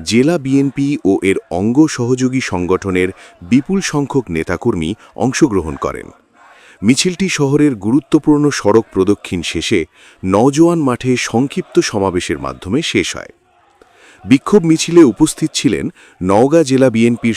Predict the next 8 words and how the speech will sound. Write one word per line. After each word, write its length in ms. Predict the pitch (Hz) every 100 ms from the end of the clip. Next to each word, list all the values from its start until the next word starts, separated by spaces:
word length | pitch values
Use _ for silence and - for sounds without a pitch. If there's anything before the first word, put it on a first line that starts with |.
| -
সভাপতি 520 | 87 95 123 113 78 120 - - 90
আবু 240 | 104 170
বাক্কার 380 | 156 143 - 131
সিদ্দিক 440 | - 92 73 87 -
নান্নু, 400 | 85 117 98 69 - _ _ _ _ - -
নওগাঁ 400 | 90 98 120 117 -
সদর 300 | 90 92 117 -
পাঁচ 220 | 101 135